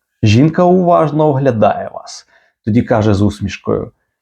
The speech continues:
«Замовте мені пива, то я вам і розкажу, в порядку тут все чи ні». М, звучить досить цікаво. Давайте замовимо для неї пиво у трактирника. Я кажу: «Гей, трактирнику, принеси нам пива».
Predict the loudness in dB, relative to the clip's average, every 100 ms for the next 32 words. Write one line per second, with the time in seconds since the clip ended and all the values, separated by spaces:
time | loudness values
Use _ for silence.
0 | _ -6 0 2 2 2 4 4 4 0
1 | 0 2 2 0 -2 0 0 0 -2 -2
2 | 0 2 0 0 0 2 0 -4 -10 -10
3 | -8 -8 -6 -4 -4 -4 -8 -14 _ _
4 | _ _ _ _ _ _ _ _ _ _
5 | 0 2 4 6 4 2 _ _ -2 0
6 | 2 2 2 0 -2 -2 0 2 2 -2
7 | _ -2 0 2 2 2 2 2 0 2
8 | 2 2 0 0 0 2 0 -4 -6 -4
9 | -6 -8 -16 -16 -18 -14 -4 -2 0 2
10 | 4 4 2 0 -6 0 2 2 0 -8
11 | -2 0 0 2 2 0 0 -2 -4 -10